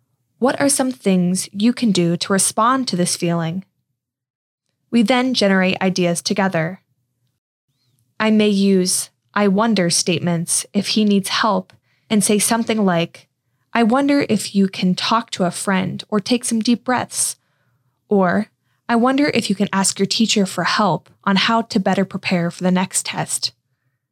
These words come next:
I also encourage parents to express their self-dialogue when they respond to a particular feeling. As we all know,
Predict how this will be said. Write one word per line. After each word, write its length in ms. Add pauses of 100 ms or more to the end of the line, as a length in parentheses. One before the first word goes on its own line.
(1040)
I 120
also 340
encourage 680
parents 640
to 100
express 480
their 260
self-dialogue 1000 (260)
when 180
they 160
respond 520
to 100
a 60
particular 520
feeling. 540 (2000)
As 220
we 160
all 200
know, 460